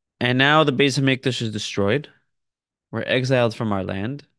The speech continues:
Judaism is not the same. And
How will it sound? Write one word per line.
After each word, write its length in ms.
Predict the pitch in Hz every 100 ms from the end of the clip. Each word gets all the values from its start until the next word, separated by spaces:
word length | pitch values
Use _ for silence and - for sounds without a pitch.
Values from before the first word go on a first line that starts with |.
| _ _ _ _ _ 170
Judaism 580 | 127 147 147 127 123 - -
is 200 | 156 135
not 260 | 131 123
the 80 | -
same. 360 | - 101 120 147 _ _ _ _ _ _ _ _ _ _ _ _ _ _ _ _ - _ _ _ _ _ _ _
And 580 | 120 117 117 117 117 110